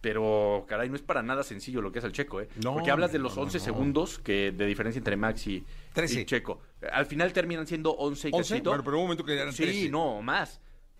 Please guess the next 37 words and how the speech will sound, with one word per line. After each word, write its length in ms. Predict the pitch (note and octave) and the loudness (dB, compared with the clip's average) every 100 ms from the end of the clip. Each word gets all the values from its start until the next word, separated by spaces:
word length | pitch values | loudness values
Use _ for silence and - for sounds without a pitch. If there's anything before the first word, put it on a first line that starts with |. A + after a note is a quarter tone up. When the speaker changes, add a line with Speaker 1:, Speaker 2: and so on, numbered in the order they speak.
| - | -2
Speaker 1:
Pero 200 | A#2+ A2+ | 0 0
con 180 | A#2 A2 | 0 0
Alonso, 500 | A#2+ D3+ D3 F#3+ A3 | 2 0 0 -2 -2
Checo 360 | - F#3 F3+ | -2 -2 0
y 60 | F3 | 0
Alonso 340 | C#3 D#3+ F#3+ | 2 0 -2
tuvo 260 | F3+ F3+ F#3 | 0 4 4
veintitantos 600 | E3 C#3 B2 F3+ G#3+ G3+ | 4 0 0 0 0 0
segundos 380 | D#3+ D3 F3+ D3 | -2 -2 0 -2
de 60 | A#2+ | -2
diferencia. 420 | C3 G3 - F#2+ | -2 -2 -2 -6
Entonces, 220 | - - | -6 -10
Speaker 2:
O 40 | |
sea, 80 | - | -6
no 80 | D3 | -2
Speaker 1:
también 160 | E3+ F3 | 0 2
Speaker 2:
había 0 | |
Speaker 1:
para 140 | D#3+ | 2
Speaker 2:
manera, 200 | C#3 C3 | 2 2
Speaker 1:
valorar, 160 | E3+ E3 | 4 2
Speaker 2:
¿no? 80 | F#3+ | 2
Speaker 1:
no 60 | |
había 160 | C3+ D#3+ | -2 -2
manera. 440 | B2+ B2+ C#3 - - - - - - - | -4 -2 -2 -4 -12 -20 -16 -16 -12 0
No 80 | |
había 140 | B2+ A2+ | 2 2
manera. 300 | F#2 D2+ - - - | 0 -6 -10 -12 -12
Sí. 60 | - | -6
Speaker 2:
Sí, 280 | A#2+ A#2+ B2 | -2 0 2
la 100 | A2 | 2
verdad 120 | C3 | 0
es 40 | - | 0
que 60 | |
muy 180 | A#2 C#3+ | 0 2
bien. 240 | B2+ C3+ | 2 0
Speaker 1:
Muy 180 | B2+ C#3+ | 2 4
bien. 260 | C3+ A#2 | 4 2